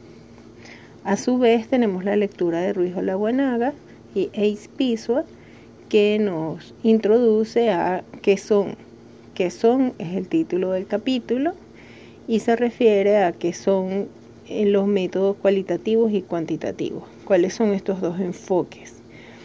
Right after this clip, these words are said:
Ellos nos hacen la relación de el, los autores fundamentales, como son Durkheim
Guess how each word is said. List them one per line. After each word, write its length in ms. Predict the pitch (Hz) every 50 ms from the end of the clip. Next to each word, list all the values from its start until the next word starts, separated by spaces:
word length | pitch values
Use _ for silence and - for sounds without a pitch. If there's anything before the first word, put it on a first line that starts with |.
| - - - - - - - - - - - - - - - - -
Ellos 320 | 214 214 208 208 214 233
nos 220 | 247 247 240 233 214
hacen 960 | 202 208 - - 220 214 214 214 220 226 226 226 220 220 220 214 208 180 165 156 - - - - - - - - - - - - - -
la 240 | 226 214 208 202 196
relación 840 | 202 196 185 175 180 180 - - 262 247 220 208 208 214 226 233 226
de 420 | 196 175 165 165 160 - - - - - - - - - - - - - - - - - - -
el, 800 | - 202 196 190 190 180 165 165 170 160 160 156 - - 64 - - - - - - - - -
los 280 | - 220 214 208 196 190
autores 480 | 196 196 190 - - 196 185 190 196
fundamentales, 920 | - 247 240 233 226 220 208 196 196 196 - 240 240 226 160 185 240 208 -
como 300 | - 226 196 160 170 175
son 320 | - - 180 180 196 196
Durkheim 560 | 220 233 226 214 185 - 214 220 208 208 214